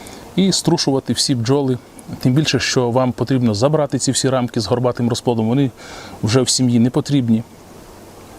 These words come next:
Вам все одно потрібно оновити гніздо і знайти матку. Струсили, бджілки перейшли, матка буде повзати на решітці. Забрали. Після того можете вже бджоли в стресовій ситуації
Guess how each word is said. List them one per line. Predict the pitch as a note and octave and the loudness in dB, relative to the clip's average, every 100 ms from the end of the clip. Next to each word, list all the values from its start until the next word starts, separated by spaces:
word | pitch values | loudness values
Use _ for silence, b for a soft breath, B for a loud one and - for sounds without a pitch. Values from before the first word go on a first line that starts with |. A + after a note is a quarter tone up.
| - | -6
Вам | A2 B2+ | 0 0
все | A#2 A2+ | 2 0
одно | B2+ D3+ | 0 0
потрібно | - B2+ B2+ A#2+ - B B B | -2 -2 0 0 -4 B B B
оновити | - B2 C#3 C3 - F#2+ | 0 2 2 0 0 -2
гніздо | E2+ A2 G#2+ C3+ F#3+ G#3 B B B B B B B - - - - - - - F3+ | 0 0 2 2 2 -2 B B B B B B B -20 -20 -20 -20 -20 -20 -4 2
і | G3 A#3 | 4 4
знайти | F#3+ C3 A2+ - F3 | 2 2 0 0 0
матку. | A2+ F#2 - - - | 2 -2 -8 -18 -10
Струсили, | - - F#3+ - A3+ A3 B2 - - - - - | -4 0 2 2 0 0 -2 -4 -16 -20 -10 0
бджілки | A#2+ B2 E3+ - | 2 4 2 0
перейшли, | D3 D#3 D#3 - F#3 F3+ - | 0 2 2 2 2 2 0
матка | B2+ E3 - | 0 0 0
буде | G#2+ B2+ C3 | 0 0 0
повзати | C#3 C#3 B2 A#2 - B B - | 0 0 0 -2 -4 B B 0
на | B2+ | 0
решітці. | B2+ - G2+ - G#2 | 0 -2 -2 -4 -2
Забрали. | G#2+ D3+ B2+ F#2 A2 - B B B B - - | 0 2 2 0 -6 -14 B B B B -20 -10
Після | - - F#3 | -6 -2 0
того | A3 D#3 B2 - | 0 0 -2 -2
можете | C#3 D#3+ C3+ A#2 | 0 2 0 -2
вже | G#2+ B2 A#2+ - - | -2 0 -2 -4 -4
бджоли | A#2+ C#3 D3 A#2+ | -2 0 0 0
в | |
стресовій | - C#3 - A#2+ | 0 -2 0 0
ситуації | - B2+ F#3 G#3+ - F2 | -2 0 -2 -2 -4 -6